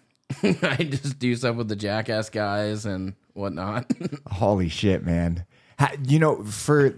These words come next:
Speaker 2: your, your entire life, have you always been one of the, the wild fucks?
Speaker 1: Um, somewhat, yeah. I mean, like, I started making videos when I was really young, probably, like, nine years old.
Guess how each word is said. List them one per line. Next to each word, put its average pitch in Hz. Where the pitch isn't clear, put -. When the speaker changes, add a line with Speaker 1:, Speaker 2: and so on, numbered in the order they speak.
Speaker 2:
your, 139
your 131
entire 135
life, 101
have 98
you 104
always 104
been 104
one 104
of 95
the, 95
the 87
wild 95
fucks? 110
Speaker 1:
Um, 220
somewhat, 196
yeah. 165
I 165
mean, 170
like, 156
I 139
started 202
making 156
videos 143
when 127
I 123
was 113
really 120
young, 117
probably, 139
like, 110
nine 113
years 139
old. 160